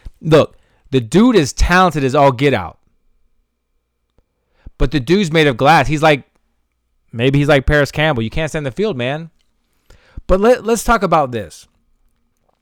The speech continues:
The N F L is, the N F L is evolving into a league where the quarterbacks are mobile, the quarterbacks run.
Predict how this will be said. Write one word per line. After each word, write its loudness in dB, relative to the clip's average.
The -6
N -4
F -4
L 4
is, 0
the -10
N 2
F 0
L 4
is -4
evolving -2
into -2
a -4
league -4
where -6
the -10
quarterbacks -4
are -10
mobile, -4
the -14
quarterbacks -4
run. -4